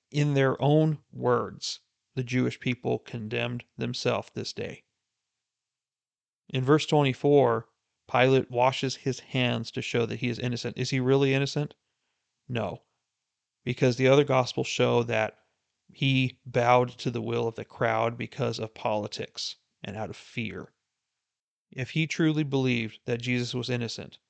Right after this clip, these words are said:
he would have done more to stop this, but he didn't. So he's equally as guilty. He can wash his hands and think he's okay, but he's not. But then we see that the people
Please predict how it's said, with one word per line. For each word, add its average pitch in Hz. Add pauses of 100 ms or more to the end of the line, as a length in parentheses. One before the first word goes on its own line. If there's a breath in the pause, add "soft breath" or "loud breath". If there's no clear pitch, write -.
(100)
he 127
would 123
have 123
done 120
more 110 (100)
to -
stop -
this, - (400)
but -
he 127
didn't. 151 (560)
So -
he's 120
equally 143
as 131
guilty. - (120)
He -
can 131
wash 120
his 196
hands 196 (260 soft breath)
and 139
think 180
he's 151
okay, 151
but 101
he's 113
not. 107 (1600)
But 127
then 185
we 151
see 160
that 139
the 120
people 147